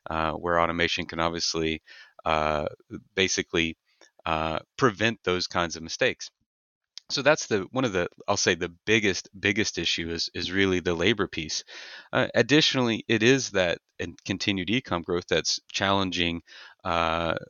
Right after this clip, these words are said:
the speed. So the speed of getting the product from reserve storage, or let's say inside your four walls,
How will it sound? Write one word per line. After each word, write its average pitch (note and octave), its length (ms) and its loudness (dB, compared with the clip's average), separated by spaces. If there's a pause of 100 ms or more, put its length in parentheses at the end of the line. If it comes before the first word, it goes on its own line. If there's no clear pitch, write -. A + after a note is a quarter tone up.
(320)
the G#2 160 2
speed. F#2+ 720 4
So - 200 0
the F2+ 100 0
speed G#2 360 0
of E2+ 160 0
getting G2 240 2
the E2+ 80 -2
product F#2 440 0
from F2 280 0
reserve F2+ 400 2
storage, E2 540 -2
or D#2+ 220 -2
let's E2 180 0
say E2+ 120 0
inside F2+ 520 -2
your E2+ 100 -2
four E2 240 -2
walls, E2 440 4